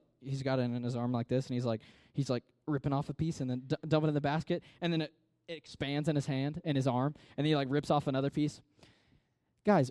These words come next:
w-, we can't explain how Jesus took five pieces of bread and two fish and fed thousands of people. Thousands of people. Somebody had to see this bread e-,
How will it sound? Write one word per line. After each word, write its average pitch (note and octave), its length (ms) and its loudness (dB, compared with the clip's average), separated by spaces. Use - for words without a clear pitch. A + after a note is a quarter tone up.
w-, F3 160 -4
we G#3 160 4
can't B3+ 240 0
explain C3+ 680 2
how E3+ 140 6
Jesus D3+ 300 4
took F3 220 4
five F#3 360 0
pieces G#3 320 2
of G3 100 4
bread C3 360 0
and D3 160 2
two A3 220 6
fish - 480 2
and D#3+ 140 0
fed F3 220 4
thousands G3+ 760 4
of D3+ 320 0
people. E3 580 4
Thousands G#3 920 6
of E3+ 260 4
people. F#3 560 6
Somebody C#4+ 600 4
had C4+ 480 0
to D4 80 10
see D4 340 4
this B3 240 8
bread A3+ 440 6
e-, G3+ 240 2